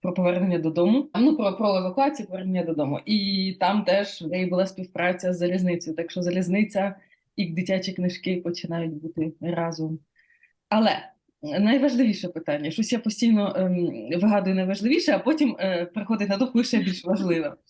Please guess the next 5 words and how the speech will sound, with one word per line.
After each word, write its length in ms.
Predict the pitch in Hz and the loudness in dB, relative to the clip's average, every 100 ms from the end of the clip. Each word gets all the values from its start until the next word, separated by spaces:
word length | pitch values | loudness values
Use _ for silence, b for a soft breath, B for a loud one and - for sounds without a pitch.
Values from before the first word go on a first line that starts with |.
| b b _ _ | b b _ _
І 140 | 220 247 | 2 4
воно 280 | 285 240 277 | 6 4 2
стає 300 | - 214 175 | 0 2 2
найважливіше. 680 | 175 170 170 170 156 - - B B B B B B B B B _ _ | 2 0 0 -4 -6 -10 -16 B B B B B B B B B _ _
Словом, 480 | - 247 269 180 | -2 2 2 2